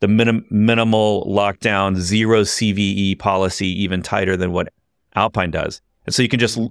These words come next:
they didn't have a website before, which is kind of a list. So now on this website, you can search for, you know, Node J S or Python or whatever, or all the different, um, major open source images. They're adding more all the time. I can't even keep up anymore. But when you go in there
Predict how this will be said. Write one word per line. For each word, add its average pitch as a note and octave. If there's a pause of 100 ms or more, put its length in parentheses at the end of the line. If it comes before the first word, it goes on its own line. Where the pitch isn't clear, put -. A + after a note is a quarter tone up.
they A#2+
didn't C#3
have C#3
a A2+
website G#2+
before, -
which G2+
is G#2
kind B2
of F#2+
a F#2
list. F2 (380)
So -
now A#2
on A2
this G#2+
website, G#2+
you G2+
can F#2+
search G#2+
for, F#2+ (120)
you G2+
know, F2+
Node F#2+
J C3+
S A2
or G2+
Python B2
or F2+
whatever, F2 (380)
or D#3+
all C3+
the C3
different, A2
um, G#2+ (140)
major G#2
open G2
source G#2
images. A#2 (360)
They're -
adding C#3
more A#2
all A2
the G2+
time. G#2+
I G2
can't G#2+
even G2
keep G2+
up G2+
anymore. A2 (380)
But -
when A#2+
you A#2+
go A2
in D#3
there G2